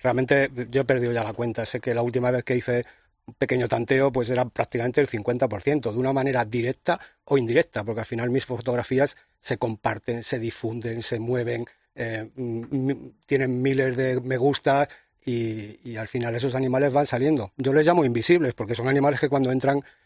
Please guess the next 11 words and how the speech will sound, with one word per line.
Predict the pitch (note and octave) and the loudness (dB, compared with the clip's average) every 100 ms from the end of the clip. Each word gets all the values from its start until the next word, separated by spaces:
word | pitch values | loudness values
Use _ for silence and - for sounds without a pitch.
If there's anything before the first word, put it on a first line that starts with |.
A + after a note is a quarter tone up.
| _ | _
en | C#3 C3+ | 0 2
un | C#3 C3 | 2 4
centro | D3 C3 C3 | 2 2 2
de | C3+ | 2
estos | - D#3+ D#3 _ _ _ _ | 4 2 2 _ _ _ _
desaparecen | A#2+ - C3 G#2+ C3+ - B2 | -2 2 2 0 -2 0 0
para | B2 | 0
la | A2+ | -2
sociedad. | A2 A2+ A2+ D3 C#3 | -4 -6 0 2 2
Entonces | A2 A2+ A#2+ C#3 | -4 -8 -6 -4
esta, | - C#3+ D3 | 0 2 2